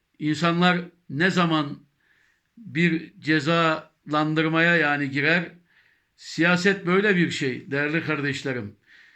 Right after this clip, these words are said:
Şimdi yerel iktidarda tabii belediye Millet İttifakı'da Cumhuriyet Halk Partili belediye başkanı var.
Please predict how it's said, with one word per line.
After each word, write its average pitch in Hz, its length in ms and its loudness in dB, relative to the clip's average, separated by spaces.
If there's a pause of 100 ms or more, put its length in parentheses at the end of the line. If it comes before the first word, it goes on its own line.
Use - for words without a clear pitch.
(280)
Şimdi 180 300 -2
yerel 190 360 4
iktidarda 175 840 0
tabii 170 400 0
belediye 180 680 2 (180)
Millet 165 640 0
İttifakı'da 151 2000 -4
Cumhuriyet 170 400 0
Halk 175 220 0
Partili 139 380 -2
belediye 135 420 0
başkanı 127 440 -6
var. 175 180 -2